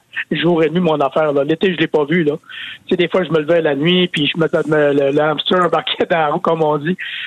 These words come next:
Je me battais à penser, là, je me levais, je prenais des notes, puis, tu sais, je voulais faire ça le plus clair, le plus, euh, professionnel possible. Mais, tu sais, il y en a tellement qu'à un moment donné, comme je disais tantôt, on, c'est pas des trucs, euh,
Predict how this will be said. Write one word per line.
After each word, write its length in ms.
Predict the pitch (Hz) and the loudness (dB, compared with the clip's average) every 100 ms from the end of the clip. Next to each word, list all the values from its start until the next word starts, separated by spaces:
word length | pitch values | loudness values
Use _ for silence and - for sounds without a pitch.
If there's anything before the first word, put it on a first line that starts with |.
| - | -10
Je 140 | - - | -6 -2
me 80 | 240 | 0
battais 260 | 262 165 | 0 0
à 100 | 180 | -2
penser, 540 | 170 190 151 131 180 180 | 0 0 0 0 0 2
là, 140 | 165 | 0
je 120 | 151 | 0
me 120 | 156 | -2
levais, 320 | 139 143 175 170 | 0 2 2 0
je 60 | |
prenais 260 | - 151 160 | -2 0 0
des 220 | 151 139 | 2 0
notes, 260 | 135 175 170 | 2 0 0
puis, 320 | - 139 135 127 | -4 -4 -4 -2
tu 80 | 185 | -2
sais, 80 | 156 | -2
je 60 | |
voulais 180 | 135 156 - | -2 -2 0
faire 240 | 170 165 | 0 0
ça 120 | - | -2
le 160 | 165 143 | -2 -2
plus 200 | - 160 | -4 -10
clair, 400 | - 165 170 170 | -4 0 2 0
le 120 | 151 | 0
plus, 280 | 131 - 165 | -4 -2 0
euh, 180 | 156 143 - - - - - _ | 2 0 -4 -20 -20 -20 -20 _
professionnel 580 | - 170 180 165 170 175 | -4 -2 -2 0 0 0
possible. 480 | 160 156 - 208 - - - - - - | 0 -2 0 -2 -2 -10 -18 -20 -18 -6
Mais, 140 | - | -6
tu 140 | - 220 | 0 -2
sais, 100 | 175 - | -2 -6
il 80 | |
y 80 | 127 | -4
en 120 | 143 | -2
a 60 | 165 | -2
tellement 480 | - 185 160 175 233 | -2 -2 0 0 0
qu'à 120 | 220 | -2
un 40 | 156 | 0
moment 200 | 151 143 | 0 0
donné, 320 | 170 190 185 _ _ - | 0 0 -2 _ _ -4
comme 140 | 160 | -2
je 40 | 143 | 0
disais 140 | 156 | 0
tantôt, 480 | 160 143 123 196 143 | 0 -2 0 0 2
on, 420 | 165 135 131 127 120 - - - - | 2 0 0 -2 -6 -14 -18 -18 -12
c'est 120 | - | -4
pas 120 | - | -4
des 220 | - 175 151 | 0 0 0
trucs, 400 | - 196 208 - | 0 -2 0 0
euh, 320 | 165 156 | 0 0